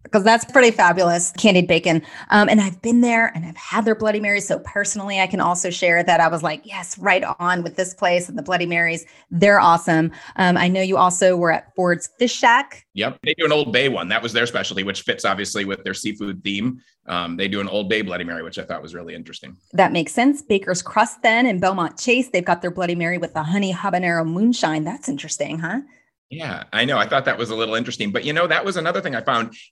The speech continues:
Speaker 2: And of course, when you start going into other liquors in it, there, you could start arguing that they're not Bloody Marys anymore. I mean, I think they do one with tequila called a Bloody Maria. I don't mean Baker's Crust does it. I think that's a known thing nationwide that, uh, w-, made with tequila, it's a Bloody Maria.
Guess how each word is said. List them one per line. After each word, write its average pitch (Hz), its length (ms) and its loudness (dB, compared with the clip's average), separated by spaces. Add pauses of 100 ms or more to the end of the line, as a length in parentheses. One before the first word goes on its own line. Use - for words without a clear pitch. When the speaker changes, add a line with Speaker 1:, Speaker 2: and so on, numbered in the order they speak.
Speaker 2:
And 139 140 0
of 131 100 -4
course, 180 340 -2
when 151 200 -4
you 151 60 -4
start 196 280 0
going 151 220 0
into 120 280 0
other 123 220 0
liquors 139 640 -4
in 131 140 -2
it, 139 200 -4 (380)
there, 131 380 2
you 135 80 -2
could 143 120 -4
start 143 240 4
arguing 110 360 2
that 98 100 -4
they're 104 100 0
not 104 200 -2
Bloody 95 180 0
Marys 92 380 -2
anymore. 85 320 -8
I 95 40 -4
mean, 101 120 -4
I - 20 -6
think 135 220 -6
they 110 100 0
do 110 160 -2
one 107 160 -2
with 95 240 -10
tequila 110 460 -4
called 95 200 -6
a 95 40 -6
Bloody 98 320 -4
Maria. 90 480 -6 (120)
I 131 140 2
don't 139 140 4
mean 120 100 0
Baker's 104 280 -4
Crust 110 240 -4
does 95 180 -6
it. 85 40 -8
I 95 60 -2
think 101 200 -6
that's 104 200 0
a 107 60 0
known 101 340 -2
thing 92 400 -6
nationwide 98 680 -4
that, 95 100 -2
uh, 87 220 -4 (200)
w-, - 220 -20
made 107 240 0
with 98 160 -10
tequila, 110 420 -4
it's 92 160 -12
a 98 60 -4
Bloody 101 260 -2
Maria. 95 460 -4